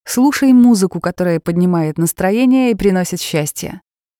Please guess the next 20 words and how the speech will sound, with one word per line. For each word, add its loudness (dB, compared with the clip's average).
Читай, -4
смотри, -2
участвуй -2
и 0
слушай 0
то, -2
что -6
заставляет -2
тебя -4
смеяться, 0
приносит -2
классные -2
идеи, 0
поднимает 2
самооценку, 0
делает 0
умнее, 2
вдохновляет 0
до 2
одури, 2